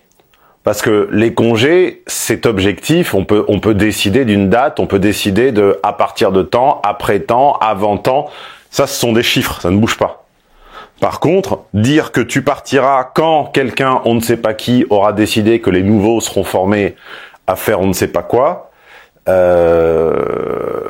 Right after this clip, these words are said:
là, par contre, ça me paraît beaucoup plus dangereux, parce que si en septembre, on déclare que les nouveaux sont pas prêts et qu'ils seront pas prêts avant janvier, bah, <laughs>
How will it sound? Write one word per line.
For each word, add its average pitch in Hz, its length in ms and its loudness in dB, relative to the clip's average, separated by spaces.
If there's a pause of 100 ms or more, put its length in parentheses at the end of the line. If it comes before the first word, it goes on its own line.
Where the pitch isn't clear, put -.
(320)
là, 123 220 2
par - 220 -2
contre, 160 200 0
ça 117 100 -2
me 98 80 -4
paraît 117 220 0
beaucoup 120 260 0
plus 156 140 0
dangereux, 139 440 2
parce 85 220 -2
que 104 80 0
si 139 160 0
en 147 80 0
septembre, 143 500 0
on 107 60 0
déclare 110 400 0
que 113 80 2
les 95 80 2
nouveaux 104 260 2
sont 98 180 -4
pas 95 140 0
prêts 110 260 -2
et 98 60 -4
qu'ils 90 120 -6
seront 90 160 -4
pas 98 120 0
prêts - 140 -2
avant 87 200 2
janvier, 87 360 2
bah, 78 480 0 (1120)
<laughs> 107 60 -10